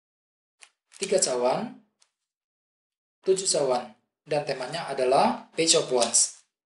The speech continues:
Oke. Terus, uh, at the bottom of the deck ada kartu sepuluh cawan, Ten of Cups ya. Jadi artinya beberapa dari kalian dalam begini mungkin akan, uh,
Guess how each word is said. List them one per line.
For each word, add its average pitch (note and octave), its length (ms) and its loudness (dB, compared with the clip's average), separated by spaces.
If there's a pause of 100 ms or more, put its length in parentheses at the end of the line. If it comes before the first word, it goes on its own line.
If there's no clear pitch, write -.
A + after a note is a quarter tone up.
(180)
Oke. A2 240 -10 (1600)
Terus, G#3 320 2
uh, D3 240 -4
at E3 80 -4
the D3+ 80 -2
bottom - 240 -2
of C3+ 160 -4
the G3+ 160 -2
deck - 80 -6
ada D3 80 0
kartu - 320 4
sepuluh D#3 320 2
cawan, D3+ 400 6 (400)
Ten D#3+ 320 2
of C#3 240 -2
Cups - 320 2
ya. G#3 240 4 (260)
Jadi - 260 4
artinya A#3+ 240 -2
beberapa E3 320 6
dari D#3+ 240 6
kalian F#3 160 4
dalam D#3 320 8
begini F3 240 0
mungkin G3+ 240 0
akan, D3+ 320 -2
uh, C#3+ 240 2